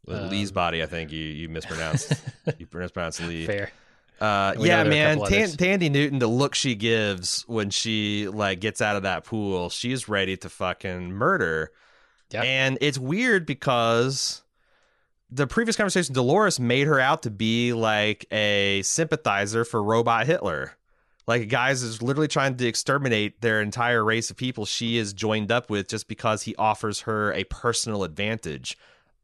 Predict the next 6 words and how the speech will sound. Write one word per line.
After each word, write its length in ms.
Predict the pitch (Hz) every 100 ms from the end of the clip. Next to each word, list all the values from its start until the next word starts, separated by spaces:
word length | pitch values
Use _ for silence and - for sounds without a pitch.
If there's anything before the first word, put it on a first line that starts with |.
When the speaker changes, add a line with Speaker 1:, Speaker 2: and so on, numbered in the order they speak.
| _ _ _ _ _
Speaker 1:
Framed 420 | - 139 165 240 214
that 180 | 180
way, 200 | 120 226 175
Maeve's 500 | 123 147 233 175 -
pretty 760 | - 143 208 202 143 131 123
villainous. 840 | 107 123 196 92 73 67 - -